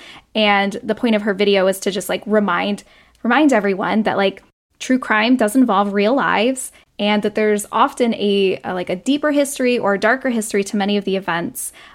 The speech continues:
uh, or places that we now view as entertainment.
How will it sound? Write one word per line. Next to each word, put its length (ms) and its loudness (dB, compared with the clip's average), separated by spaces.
uh, 300 0
or 120 4
places 500 -2
that 120 -2
we 140 -2
now 300 0
view 500 0
as 220 -4
entertainment. 680 -4